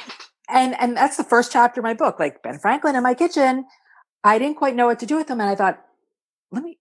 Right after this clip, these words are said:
Speaker 2: let me," I, I kind of reverted to lawyer mode. And I was like, "Let me just ask him questions." I was like, "So what are you doing on the other side?" And then he answered. And, and I was like, "Ooh, wait." And I got some paper. I started writing.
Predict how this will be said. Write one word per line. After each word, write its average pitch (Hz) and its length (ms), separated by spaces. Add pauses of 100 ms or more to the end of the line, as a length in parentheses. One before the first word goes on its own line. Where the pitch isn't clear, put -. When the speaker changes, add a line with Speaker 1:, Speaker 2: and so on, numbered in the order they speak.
(140)
Speaker 2:
let 247 100
me," 262 260
I, 190 180
I 190 40
kind 226 220
of 185 120
reverted 180 480
to 165 100
lawyer 151 340
mode. 208 340
And 185 100
I 180 40
was 170 80
like, 180 160 (320)
"Let 233 60
me 294 60
just 262 120
ask 202 180
him 190 80
questions." 135 400
I 139 40
was 135 100
like, - 120 (220)
"So 370 240
what 170 160
are 196 40
you 202 60
doing 226 220
on 240 80
the 240 80
other 240 140
side?" 226 340
And 147 100
then 160 140
he 180 180
answered. 202 300 (560)
And, 208 240
and 196 100
I 196 60
was 180 80
like, 165 140 (180)
"Ooh, 208 260
wait." 202 280 (120)
And 180 120
I 175 60
got 190 180
some 254 100
paper. 202 260
I 165 60
started 185 240
writing. 208 640